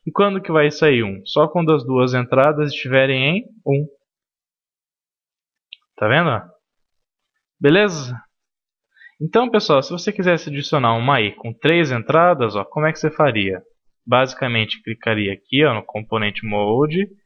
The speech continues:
pick from libraries, and underline três, tá? Olha lá. Tudo bem? Ó, e colocaria aqui, ó.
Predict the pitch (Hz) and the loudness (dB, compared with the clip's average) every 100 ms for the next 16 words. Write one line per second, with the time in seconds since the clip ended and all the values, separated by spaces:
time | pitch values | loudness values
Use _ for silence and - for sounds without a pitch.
0 | _ _ _ 117 107 - - 107 107 107 | _ _ _ -4 -4 -4 -2 -2 0 0
1 | 117 147 175 196 - - 117 117 117 120 | 0 0 0 0 -2 -10 -2 0 0 0
2 | 147 160 185 185 143 127 113 107 113 135 | -2 -2 2 2 2 2 4 2 2 0
3 | 175 190 - 110 104 101 - 107 135 - | -2 -4 -2 0 0 -2 -4 -2 -2 -6
4 | _ _ _ _ _ _ _ _ _ _ | _ _ _ _ _ _ _ _ _ _
5 | _ _ _ _ _ _ _ - 110 95 | _ _ _ _ _ _ _ -4 -4 -4
6 | - _ _ _ _ _ _ _ _ _ | -12 _ _ _ _ _ _ _ _ _
7 | _ _ _ _ _ _ _ _ _ _ | _ _ _ _ _ _ _ _ _ _
8 | _ _ _ _ _ _ _ 135 120 113 | _ _ _ _ _ _ _ -8 -6 -2
9 | 160 139 101 120 175 196 196 214 202 208 | 0 0 0 -2 -2 -2 0 2 2 2
10 | 220 131 101 | 0 -2 -2